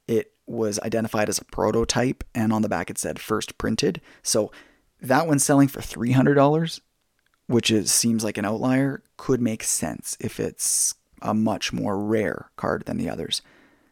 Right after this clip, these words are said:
There was also one that sold about a year ago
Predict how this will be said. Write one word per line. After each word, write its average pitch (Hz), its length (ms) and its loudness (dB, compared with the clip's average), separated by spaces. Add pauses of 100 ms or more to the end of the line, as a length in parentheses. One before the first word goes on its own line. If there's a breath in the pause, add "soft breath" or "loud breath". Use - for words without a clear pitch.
(200 soft breath)
There 131 180 4
was 120 260 4
also 135 420 0
one 127 400 4
that 110 180 0
sold 110 560 4
about 95 220 -2
a - 20 -2
year 95 160 -2
ago 92 300 -2